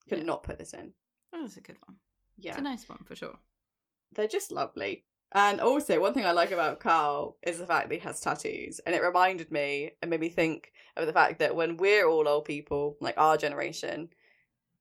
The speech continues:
Speaker 1: will, when we're all old and, like, seventeen, eighteen, we're all gonna have tattoos too.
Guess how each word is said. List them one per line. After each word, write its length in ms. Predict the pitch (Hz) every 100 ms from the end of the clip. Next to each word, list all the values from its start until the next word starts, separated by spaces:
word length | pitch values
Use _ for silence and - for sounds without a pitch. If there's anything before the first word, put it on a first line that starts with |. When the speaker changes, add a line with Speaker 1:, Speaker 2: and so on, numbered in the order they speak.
| _ -
Speaker 1:
will, 520 | 160 165 151 147 143
when 180 | - 170
we're 160 | 170 165
all 60 |
old 180 | - 151
and, 80 | 151
like, 160 | 139 -
seventeen, 380 | 165 147 160 147
eighteen, 220 | 143 156
we're 120 | 180
all 80 | 175
gonna 160 | - 156
have 100 | 151
tattoos 360 | 147 - 151
too. 300 | - 151 147